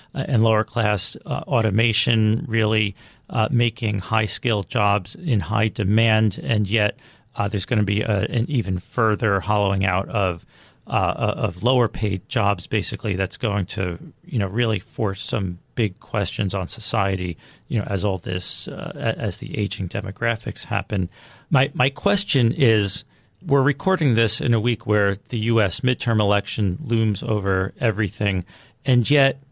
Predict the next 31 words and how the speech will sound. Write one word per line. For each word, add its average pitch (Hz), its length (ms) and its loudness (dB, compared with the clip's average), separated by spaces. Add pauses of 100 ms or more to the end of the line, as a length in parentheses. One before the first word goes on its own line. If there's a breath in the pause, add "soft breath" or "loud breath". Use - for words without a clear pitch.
(300)
you 123 100 2
know, 123 100 2
over 131 360 2
the 123 160 -2
long 135 360 2
term, 131 540 2 (560 soft breath)
you 156 160 2
know, 110 240 2 (120)
y-, 135 180 -4
you 131 220 0
make 135 280 4
these 120 180 0
conclusions 117 680 0
that 110 180 0
seem 113 340 0
like 101 280 0
they're, 101 400 0
you - 360 -8
know, 113 100 -2
you're 131 380 -4
going 123 300 2
to 113 80 0
have 107 220 2
an 104 60 0
expansion 101 600 -2
of 90 80 -4
the 113 80 -8
government's 95 560 -2
role, 98 360 0 (380 loud breath)
regardless 110 960 0
of, 95 560 -2